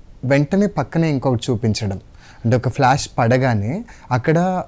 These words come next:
ఆ పాత్రలన్నీ ఆగిపోతాయి. బాల్యం,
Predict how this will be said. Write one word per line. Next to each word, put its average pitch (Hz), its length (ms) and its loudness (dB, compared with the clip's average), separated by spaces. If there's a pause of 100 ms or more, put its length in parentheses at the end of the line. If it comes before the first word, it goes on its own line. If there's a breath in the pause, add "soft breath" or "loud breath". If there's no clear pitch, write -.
(120)
ఆ 127 380 4
పాత్రలన్నీ 170 540 0
ఆగిపోతాయి. 117 720 0 (520 soft breath)
బాల్యం, 117 480 4